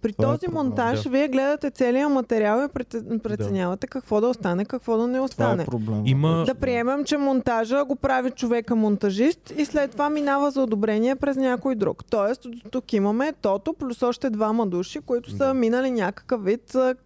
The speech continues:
Speaker 1: качествен контрол на, на
Speaker 3: Мгм.
Speaker 1: това нещо. Хубаво, монтирате го, монтирате го цялото видео. След това обаче си казвате, „Хм, какво би било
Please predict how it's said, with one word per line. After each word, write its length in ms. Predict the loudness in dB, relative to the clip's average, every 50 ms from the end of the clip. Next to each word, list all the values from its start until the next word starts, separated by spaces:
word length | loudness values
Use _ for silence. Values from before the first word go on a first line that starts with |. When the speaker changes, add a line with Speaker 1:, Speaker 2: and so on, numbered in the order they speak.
| _ _
Speaker 1:
качествен 580 | -4 -2 -2 -2 -6 -10 -8 -4 -2 -2 -2 0
контрол 480 | 0 -2 -2 -2 0 0 0 2 2
на, 100 | 0 0 0
на 160 | -2 -2 -2 -2 -2
Speaker 3:
Мгм. 160 | -4 -4 -4
Speaker 1:
това 220 | -4 -4 -2 -2
нещо. 360 | -2 -4 -4 -8 -10 -14 -16 -20 -20 -20 -20 -10
Хубаво, 400 | -2 0 0 2 2 0 0 0
монтирате 640 | 0 2 2 2 2 2 2 2 2 0 -2 -4 -4
го, 160 | -2 -2 -2
монтирате 520 | 0 0 0 0 2 0 0 0 0 -2
го 120 | -4 -4 -4
цялото 460 | -2 0 2 2 2 0 -2 -6 -6
видео. 280 | -4 -4 -4 -4 -6 -10 -12 -14 -20 -20 -20 -10
След 260 | -4 -2 0 0 0
това 240 | 0 0 0 0 2
обаче 260 | 2 0 0 -2 -2
си 100 | -4 -4
казвате, 420 | -2 0 0 0 0 0 0 -2
„Хм, 320 | 0 0 0 0 2 2 2 2 0 -4 -16 -16 -12
какво 320 | -12 -12 -6 -2 -2 0
би 140 | 2 2 2
било 300 | 2 2 2 4 4 2